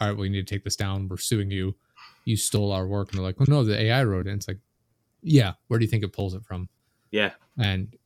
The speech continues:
Speaker 1: you know, it, you could, the industries are gonna catch up to a certain point.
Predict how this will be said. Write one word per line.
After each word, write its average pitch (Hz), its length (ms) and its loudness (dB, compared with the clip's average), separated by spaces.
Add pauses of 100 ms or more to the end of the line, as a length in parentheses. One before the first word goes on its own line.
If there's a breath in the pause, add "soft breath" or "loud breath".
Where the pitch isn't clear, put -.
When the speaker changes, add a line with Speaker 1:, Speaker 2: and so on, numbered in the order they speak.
Speaker 1:
you 110 120 2
know, 95 140 -2
it, 107 320 -8 (260)
you 131 160 0
could, - 140 -2
the 160 60 -4 (120)
industries 147 360 4
are 123 40 6
gonna 107 120 2
catch 113 260 0
up 107 200 -2
to 110 100 2
a 98 60 0
certain 107 280 -4
point. 107 380 -2